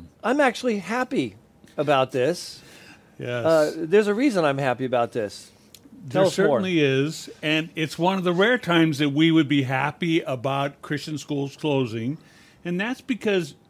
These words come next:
Speaker 2: <clears throat> this school in Missouri,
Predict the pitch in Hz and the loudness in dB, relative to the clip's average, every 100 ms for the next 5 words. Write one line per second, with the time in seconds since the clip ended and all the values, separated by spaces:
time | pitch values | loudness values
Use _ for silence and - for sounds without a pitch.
0 | - 214 156 127 _ _ _ _ _ - | -6 -4 -4 -8 _ _ _ _ _ -20
1 | - 113 185 - - - 233 247 180 147 | -12 -2 0 0 -8 -6 -2 4 4 4
2 | 156 160 156 151 160 160 156 131 175 220 | 0 -2 -2 -2 -6 -6 -6 -2 0 0
3 | 160 120 139 | 0 -2 -6